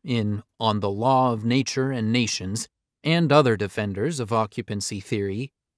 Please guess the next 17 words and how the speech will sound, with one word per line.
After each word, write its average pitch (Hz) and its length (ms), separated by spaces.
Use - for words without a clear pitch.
it 139 80
was 131 180
a 120 80
relatively 160 720
easy 185 440
task 180 500
to 131 100
show 127 280
how 120 280
occupancy 131 680
theory 95 640
justified 113 760
political 123 520
dominion 113 640
over 104 260
virgin 104 460
land. 101 420